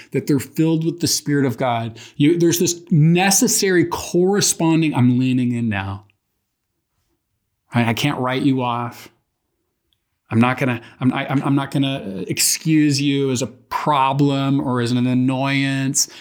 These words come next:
as somebody that I just don't get. No, I'm, I'm recognizing the sacredness of the other. There's a,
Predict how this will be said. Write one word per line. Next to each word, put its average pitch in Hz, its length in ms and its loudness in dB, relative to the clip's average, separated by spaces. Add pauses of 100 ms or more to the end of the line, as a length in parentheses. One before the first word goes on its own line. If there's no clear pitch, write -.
(180)
as 107 140 0
somebody 139 440 2
that 123 160 -4
I 123 100 -4
just 131 300 -4
don't 135 560 -2
get. 123 440 0
No, 127 220 0
I'm, 123 240 -4 (360)
I'm 113 240 0
recognizing 120 880 -4
the 107 80 -8
sacredness 107 880 -8 (420)
of 104 340 -4 (140)
the 110 240 -6
other. 90 460 -8 (1700)
There's 123 440 0
a, 107 380 -6